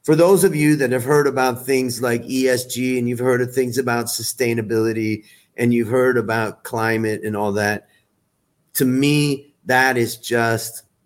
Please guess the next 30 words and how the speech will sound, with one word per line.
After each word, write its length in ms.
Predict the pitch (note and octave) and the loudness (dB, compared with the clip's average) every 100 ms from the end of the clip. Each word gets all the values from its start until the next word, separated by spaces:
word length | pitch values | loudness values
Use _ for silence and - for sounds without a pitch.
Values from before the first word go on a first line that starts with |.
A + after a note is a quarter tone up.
| _ | _
bullshit. 640 | F2 G#2 G#2+ - F#2 D#2+ - _ _ _ _ _ | -4 -2 -2 -4 -8 -10 -10 _ _ _ _ _
That 320 | G#2 A#2+ B2+ | 0 2 4
is 220 | B2 A#2 | 0 -2
just 400 | A2+ G#2+ - - | -2 -2 -4 -10
talk 560 | - - A#2 F#2+ - - | -8 -2 0 -2 -4 -6
by 140 | G#2+ | -2
the 100 | G#2 | -2
U 240 | G#2 G#2+ G#2 | -4 -2 -2
S 160 | G2 | -2
government 500 | - G#2 G#2 G2+ F#2 - _ _ _ | -6 -6 -2 -2 -4 -10 _ _ _
and 240 | - A#2+ A#2+ | -4 -2 -2
propaganda, 1160 | - C3 B2 C3 A2 G#2+ A2+ A#2 A2+ F#2 D#2+ _ _ _ | -2 0 0 0 -4 -2 -2 0 -2 -4 -10 _ _ _
and 160 | A#2+ C3 | -4 -2
everybody 680 | C3 C#3 C3+ C#3+ B2 A#2+ B2+ | 0 0 0 0 -2 -2 -4
falls 500 | B2 A#2 A2+ A2+ - | -4 -4 -2 -4 -6
for 180 | - G2 | -6 -4
it. 140 | F#2 - | -4 -8
But 160 | A2 | -10
truthfully, 840 | - - D3+ D#3+ D#3 D#3 D#3 D3+ D3+ | -8 0 2 2 0 0 2 2 0
what 240 | A#2+ B2 | 0 0
America 520 | A#2+ B2 B2+ C3+ C3 A#2+ | 2 0 0 0 -4 -6
is 220 | A#2+ A2+ - | -4 -6 -4
after 640 | B2 C3+ C3 - G#2 G2 - | -2 -2 -4 -4 -4 -4 -6
is 180 | A#2 - | -8 -8
to 100 | F#2+ | -12
control 760 | - A#2 - B2+ A#2+ A#2+ A#2 - | -8 -8 -4 0 2 0 -2 -4
energy. 540 | A#2+ B2+ G#2+ E2+ E2 _ _ _ _ _ - | -2 0 -2 -6 -16 _ _ _ _ _ -2
If 180 | C3 B2+ | -2 0
you 140 | C#3+ | -6
can't 580 | - - F#3 D3+ E3 E3+ | -6 -10 -2 0 0 -2